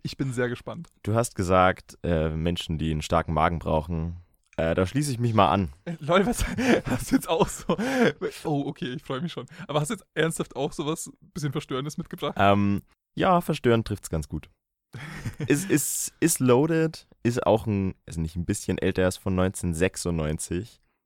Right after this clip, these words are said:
Speaker 1: Hm.
Speaker 2: Und so im Vergleich, er hat nicht ganz so ein knackiges Rating wie vier Komma drei auf Letterboxd, sondern sitzt auf komfortablen vier Komma eins. Hat
Speaker 1: Immer noch
Speaker 2: allerdings
Speaker 1: fantastisch, immer noch fantastisch.
Speaker 2: absolut fantastisch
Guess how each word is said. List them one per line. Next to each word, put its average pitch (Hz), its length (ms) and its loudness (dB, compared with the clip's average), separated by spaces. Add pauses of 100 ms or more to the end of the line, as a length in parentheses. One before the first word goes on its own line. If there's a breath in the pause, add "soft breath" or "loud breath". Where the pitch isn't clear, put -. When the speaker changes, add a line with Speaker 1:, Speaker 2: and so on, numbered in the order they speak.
(120)
Speaker 1:
Hm. 156 100 -8 (100)
Speaker 2:
Und - 480 0 (120)
so 104 160 0
im 110 140 0
Vergleich, 90 500 0
er 85 80 -6
hat 92 140 -4
nicht - 260 -6
ganz 101 300 0
so 107 60 -4
ein 101 120 -2
knackiges 92 500 -6
Rating 85 380 -2
wie 82 80 -6
vier - 160 -8
Komma 80 240 -4
drei 80 220 0
auf 107 120 -2
Letterboxd, 110 520 -6
sondern 85 200 -4
sitzt - 320 -10
auf - 140 -6
komfortablen 113 720 -2
vier 120 160 -6
Komma 104 220 -2
eins. 113 380 -2 (520)
Hat 110 140 2
Speaker 1:
Immer - 80 2
noch 107 100 4
Speaker 2:
allerdings 101 320 0
Speaker 1:
fantastisch, 117 420 -6
immer 123 160 -8
noch 113 120 -10
fantastisch. 117 400 -10
Speaker 2:
absolut 85 480 0
fantastisch 82 680 -4